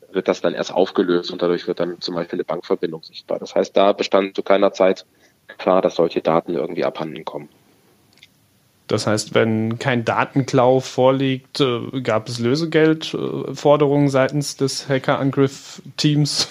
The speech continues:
Speaker 1: Das ist jetzt der schöne Moment, wo ich mich wie in einem Tatort fühlen darf und sage, mit Verweis auf laufende Ermittlungen darf ich mich dazu nicht äußern.
Speaker 2: Hat man denn schon eine Idee, wer dahinter steckt?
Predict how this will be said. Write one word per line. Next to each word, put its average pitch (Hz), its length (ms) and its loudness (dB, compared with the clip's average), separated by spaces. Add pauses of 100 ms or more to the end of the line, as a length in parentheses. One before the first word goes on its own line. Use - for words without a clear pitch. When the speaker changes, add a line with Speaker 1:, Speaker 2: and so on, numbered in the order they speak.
(760)
Speaker 1:
Das 98 380 0
ist 131 140 4
jetzt 127 180 4
der 120 80 6
schöne 147 260 4
Moment, 135 380 4
wo 131 140 4
ich - 120 0
mich 120 280 -2
wie 135 60 -6
in 127 60 -6
einem 107 300 -2
Tatort 117 480 2
fühlen 110 380 -2
darf 113 500 0
und 107 160 -8
sage, 120 460 4
mit 131 140 2
Verweis 117 440 2
auf - 160 -4
laufende 104 540 0
Ermittlungen 98 640 0
darf 92 240 2
ich - 100 -14
mich 98 140 -12
dazu 85 260 -2
nicht 85 160 -4
äußern. - 300 -14 (1700)
Speaker 2:
Hat 135 160 -2
man 120 80 2
denn 107 80 -2
schon 120 180 2
eine 110 80 0
Idee, 110 320 0
wer 139 80 6
dahinter 110 380 0
steckt? - 400 -2